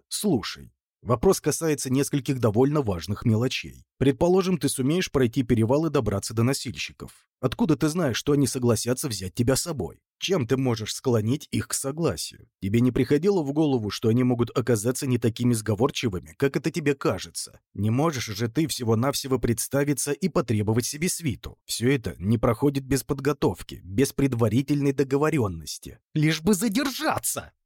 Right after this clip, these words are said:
с горечью воскликнул Меллинсон. "Боже, что вы за человек!"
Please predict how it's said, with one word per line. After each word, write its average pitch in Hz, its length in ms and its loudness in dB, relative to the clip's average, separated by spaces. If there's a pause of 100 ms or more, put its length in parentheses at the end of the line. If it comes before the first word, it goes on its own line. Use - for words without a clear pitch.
(140)
с 107 80 -10
горечью 147 460 0
воскликнул 127 580 2
Меллинсон. 87 640 -2 (160)
"Боже, 135 480 4
что - 500 -2
вы 190 200 2
за 151 180 -2
человек!" 120 880 -2